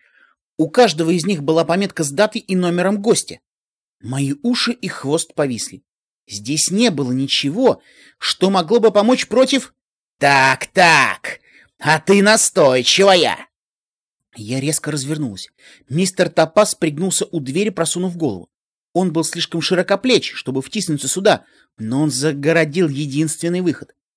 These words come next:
и один его огненный выдох испилил бы все хранилище. "Я направлялся наверх, чтобы закусить парочкой твоих друзей снаружи, особенно тем аппетитным пегасом,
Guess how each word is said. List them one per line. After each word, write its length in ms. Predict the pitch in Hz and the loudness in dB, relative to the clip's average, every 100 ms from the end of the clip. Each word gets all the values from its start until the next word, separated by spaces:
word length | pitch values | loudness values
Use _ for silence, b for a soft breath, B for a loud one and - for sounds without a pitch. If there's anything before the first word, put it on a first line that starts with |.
| _ - | _ -14
и 140 | 247 - | -8 0
один 420 | 160 147 220 160 | -2 0 -2 -2
его 280 | 120 120 - | -2 -6 -2
огненный 400 | 156 120 110 110 | -4 -2 -6 -6
выдох 380 | 143 220 131 _ _ _ - | -6 -6 -6 _ _ _ -10
испилил 440 | - _ 170 165 | -10 _ -6 -4
бы 100 | 156 | -2
все 200 | - 180 | -2 -2
хранилище. 560 | - 110 95 95 - _ _ _ _ _ _ _ _ | -4 -8 -8 -12 -14 _ _ _ _ _ _ _ _
"Я 360 | - - 240 254 | -12 -4 -2 0
направлялся 760 | 135 - 113 120 123 120 - | -2 -2 -2 2 2 2 -2
наверх, 540 | 123 131 139 170 170 - | -2 0 2 2 2 0
чтобы 240 | - 151 | -4 -2
закусить 560 | 143 156 156 151 170 - | 0 -2 0 -2 -4 0
парочкой 520 | 156 165 170 170 160 | 4 6 4 0 -4
твоих 300 | 156 156 147 | 0 2 2
друзей 360 | 139 151 143 156 | 0 -2 0 -2
снаружи, 640 | - 160 160 165 170 156 b b b - | 0 0 2 2 0 -2 b b b -6
особенно 540 | 147 165 180 175 175 | -4 0 0 2 0
тем 200 | 151 175 | 0 0
аппетитным 500 | 175 160 151 170 170 | 0 -2 -4 -4 -4
пегасом, 560 | 160 160 160 151 165 | -2 2 4 4 0